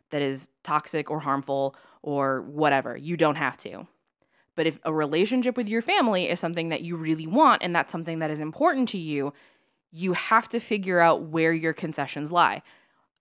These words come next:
I have concessions with my own family. We don't see eye to eye on everything.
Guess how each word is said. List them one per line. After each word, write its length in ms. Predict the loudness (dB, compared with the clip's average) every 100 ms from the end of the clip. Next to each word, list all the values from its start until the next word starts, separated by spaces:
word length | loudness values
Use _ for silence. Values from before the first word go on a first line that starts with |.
| -4
I 100 | 0
have 180 | 2 0
concessions 500 | 0 0 0 0 -4
with 120 | -4
my 160 | -4 -2
own 140 | -4 -4
family. 320 | -6 -6 -4
We 180 | -2 0
don't 280 | 2 0 -2
see 200 | -4 0
eye 140 | 0
to 60 | 0
eye 200 | 0 0
on 180 | -2 -6
everything. 600 | -8 -10 -8 -6 -4